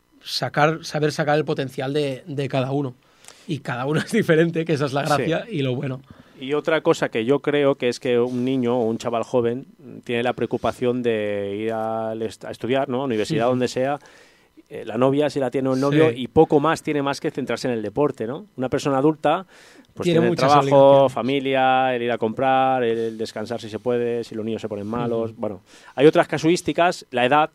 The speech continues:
Speaker 2: que la edad influye completamente, entonces, al final quererte comparar a lo mejor con, ¿no?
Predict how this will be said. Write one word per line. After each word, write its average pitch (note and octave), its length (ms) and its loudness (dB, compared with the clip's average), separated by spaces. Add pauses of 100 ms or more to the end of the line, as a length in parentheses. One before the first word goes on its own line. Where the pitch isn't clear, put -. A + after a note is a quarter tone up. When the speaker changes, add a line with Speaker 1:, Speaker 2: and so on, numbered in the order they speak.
(220)
Speaker 2:
que G#2+ 100 -6
la G#2+ 100 -4
edad A2+ 200 -2
influye A2 340 -4
completamente, A2 560 -6
entonces, A2+ 340 -8 (800)
al G#2 140 -4
final B2+ 260 -2
quererte C#3 340 -2
comparar B2 360 0
a B2+ 40 0
lo B2+ 60 -2
mejor B2 300 -2
con, B2 240 -2
¿no? A#2+ 300 -6